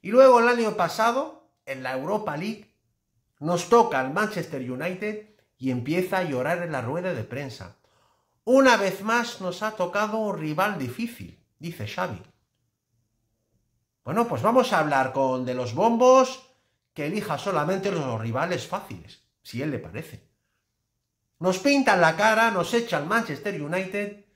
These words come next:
el Manchester United que le toca al Sevilla,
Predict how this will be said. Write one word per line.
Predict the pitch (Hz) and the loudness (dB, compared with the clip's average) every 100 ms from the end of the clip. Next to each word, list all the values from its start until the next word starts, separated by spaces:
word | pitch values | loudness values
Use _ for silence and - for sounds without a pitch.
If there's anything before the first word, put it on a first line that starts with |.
| _ - | _ -8
el | 202 208 | 0 4
Manchester | 247 262 247 226 190 | 6 6 4 -2 -2
United | 180 196 196 131 | -2 -2 -6 -10
que | - 131 | -10 -12
le | 127 | -6
toca | 208 208 | -4 -4
al | 120 | -6
Sevilla, | - 131 147 226 202 247 269 | -8 -6 -2 -2 0 -2 -2